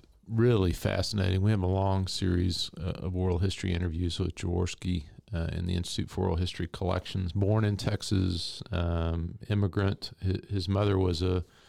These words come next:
a Austrian immigrant. His father was a Polish immigrant. Um, he's after, named after, uh, Spartan King Leonidas.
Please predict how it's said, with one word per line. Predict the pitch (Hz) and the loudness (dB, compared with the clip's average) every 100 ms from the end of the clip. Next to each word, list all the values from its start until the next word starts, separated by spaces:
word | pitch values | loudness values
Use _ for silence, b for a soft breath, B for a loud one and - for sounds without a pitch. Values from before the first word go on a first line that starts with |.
| b b b b b | b b b b b
a | - | -6
Austrian | 90 92 101 - 107 98 | -2 0 0 0 0 2
immigrant. | 98 95 90 95 95 | 2 0 0 0 -2
His | 90 | -6
father | - 95 95 92 | -2 0 2 2
was | 90 | 0
a | |
Polish | 87 - 92 92 - | -2 -4 -2 -2 -2
immigrant. | 92 90 85 92 92 - - - _ 95 | -2 -2 0 -2 -2 -8 -20 -20 _ -4
Um, | 85 82 80 78 b b b | -2 0 -2 -6 b b b
he's | 101 95 | -2 0
after, | 110 - 110 | 0 0 0
named | 95 98 113 113 101 | 2 2 2 0 0
after, | 98 101 101 101 90 90 90 - - | 0 0 -2 -2 0 0 -2 -6 -4
uh, | 95 87 85 104 - | 0 2 0 -2 -4
Spartan | - - 104 101 98 | -6 0 0 0 -2
King | - 107 98 95 | -2 0 0 2
Leonidas. | 95 101 92 92 98 127 131 - - | 2 2 2 2 0 0 -2 -4 -6